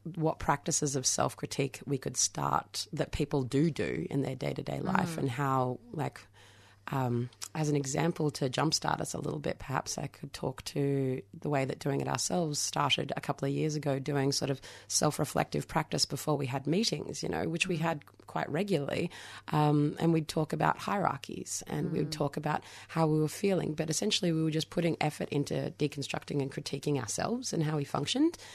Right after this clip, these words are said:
Speaker 1: and that, that was, like, a real imperative. That's how we started every meeting. And that just
Speaker 2: Mm.
Speaker 1: created a culture so beautifully, um, around that sort of self-critique in, like, an easy way. Didn't feel confronting, at least not to me. Did it to you?
Speaker 2: No, no, I think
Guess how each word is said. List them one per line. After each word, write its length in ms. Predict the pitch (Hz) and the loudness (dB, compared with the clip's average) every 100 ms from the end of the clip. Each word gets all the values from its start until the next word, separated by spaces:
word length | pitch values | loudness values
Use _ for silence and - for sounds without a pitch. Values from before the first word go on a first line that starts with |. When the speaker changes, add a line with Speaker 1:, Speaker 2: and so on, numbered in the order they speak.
| - - | -18 2
Speaker 1:
and 120 | 175 | 6
that, 100 | 165 | 6
that 160 | 160 156 | 6 6
was, 160 | 175 151 | 4 2
like, 220 | 147 - | -2 0
a 60 | 160 | 2
real 160 | 156 147 | 4 2
imperative. 400 | 139 - 147 139 | 0 -2 -2 -2
That's 200 | 139 - | -4 -4
how 120 | 139 | -4
we 80 | 131 | -4
started 440 | - 131 135 139 - | -4 -6 -8 -8 -6
every 480 | 139 143 139 135 - - | -4 -2 -2 -4 -8 -4
meeting. 380 | 180 240 - 160 - - - - | -2 -2 -4 -8 -16 -20 -20 -2
And 80 | 156 | 2
that 100 | 160 | 4
just 160 | 170 165 | 2 4
Speaker 2:
Mm. 20 | |
Speaker 1:
created 260 | 170 156 | 4 4
a 60 | 143 | 2
culture 420 | - 156 - 147 | 0 0 0 -2
so 220 | - 156 | -2 -2
beautifully, 720 | 143 - - - - - 170 - | -2 -2 -2 -4 -4 -2 -4 -4
um, 320 | - - - - | -6 -4 -6 -4
around 240 | 147 147 | -2 -2
that 180 | 156 - | -2 -4
sort 160 | - 165 | -4 -4
of 80 | |
self-critique 640 | 156 160 - - 165 156 - | -6 -8 -10 -10 -8 -8 -6
in, 360 | 156 156 156 185 | -4 -2 -4 -6
like, 160 | 156 | -6
an 120 | - - | -6 -2
easy 280 | 156 147 147 | 0 0 -2
way. 300 | 139 196 311 - - - | -2 -2 -4 -10 -20 -10
Didn't 160 | - 180 | 2 2
feel 160 | - 180 | 4 0
confronting, 640 | 180 160 151 156 233 285 165 | 0 2 2 2 -2 -2 -4
at 60 | |
least 180 | 156 - | -4 -4
not 140 | 160 - | -6 -4
to 100 | 156 | -2
me. 240 | 175 226 | -2 -6
Did 140 | - 180 | -6 -6
it 80 | - | -2
to 120 | 196 | -2
you? 140 | 240 - - - - - | -2 -8 -20 -20 -20 -8
Speaker 2:
No, 380 | 202 214 285 349 | -2 0 2 0
no, 200 | 302 320 | 2 2
I 120 | 302 | 2
think 260 | 277 269 | 0 -2